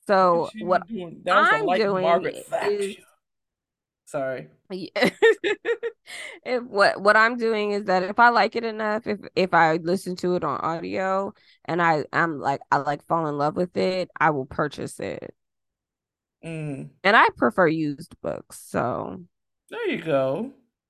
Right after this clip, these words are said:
Speaker 1: Yeah, I prefer used books, so I don't have no problem buying it if I like it a lot, um, which I have done this year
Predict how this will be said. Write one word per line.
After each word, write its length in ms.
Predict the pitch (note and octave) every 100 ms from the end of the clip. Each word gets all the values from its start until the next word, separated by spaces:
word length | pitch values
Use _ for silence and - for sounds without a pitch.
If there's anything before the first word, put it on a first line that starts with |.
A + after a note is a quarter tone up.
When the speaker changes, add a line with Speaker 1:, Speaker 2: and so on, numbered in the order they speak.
| _
Speaker 1:
Yeah, 260 | F#3+ F3+ D3+
I 60 |
prefer 320 | F3+ G#3+ G#3
used 380 | G3 F#3 F3+ F#3+
books, 600 | G3+ F3+ F3+ F3+ F3 - -
so 280 | E3 D#3 D#3
I 120 | F#3
don't 120 | G#3
have 240 | A#3+ G3+ F#3
no 160 | F3
problem 480 | F3+ E3 D#3 D#3+ D#3+
buying 400 | D#3+ D#3+ D#3+ E3
it 240 | E3 E3 D#3
if 120 | D#3+
I 80 | D#3
like 320 | D3+ D3 D#3
it 140 | D3+ -
a 140 | -
lot, 500 | D#3 D3 C#3 E3 F#3+ - _ _ _ _ _ _ _
um, 800 | E3+ D#3 D3+ D3 D3 D3 D#3+ F#3 _ _
which 200 | D#3+ F3
I 80 | F#3
have 300 | F#3+ F#3 F3
done 240 | F3 E3
this 200 | F3 F3+
year 460 | - F3 F3 F3+ -